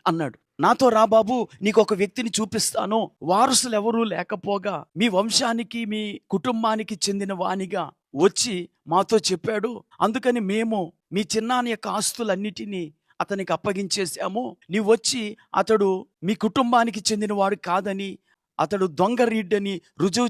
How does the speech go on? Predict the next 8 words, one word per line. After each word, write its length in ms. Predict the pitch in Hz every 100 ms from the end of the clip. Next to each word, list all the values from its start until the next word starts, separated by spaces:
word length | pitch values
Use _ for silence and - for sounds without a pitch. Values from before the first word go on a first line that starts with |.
| 208
చేయగలిగితే 540 | 208 196 196 180 180 165
చాలు, 340 | - 190 190 175 _ -
నీ 100 | 190
ఆస్తులన్నీ 720 | 180 226 - 233 208 202 175 -
నీకు 200 | 190 196
అప్పగిస్తాను" 760 | 180 - 214 185 - 202 180 165 _ 160
అని 140 | 175 -
చెప్పి 420 | 196 - 202 156